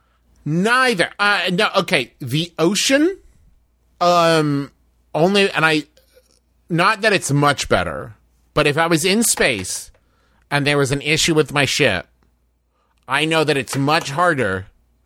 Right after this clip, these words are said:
to get that back safely than, like, if I'm deep in the ocean and there's a problem with my ship, I just have to go up and hope I survive the rapid ascension up,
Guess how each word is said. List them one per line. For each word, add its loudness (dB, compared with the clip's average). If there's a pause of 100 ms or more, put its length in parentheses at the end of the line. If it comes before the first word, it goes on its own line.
(280)
to -8
get -6
that 0
back -4
safely -4 (720)
than, -2
like, -2
if -6
I'm -2 (260)
deep -2
in 0
the 0
ocean 0
and -2
there's -2
a -10
problem 0
with 0
my 2
ship, 0 (280)
I -16
just 0
have 0
to -2
go 2
up 0
and -2
hope 2
I 4
survive 0
the -4
rapid -2
ascension -4
up, -2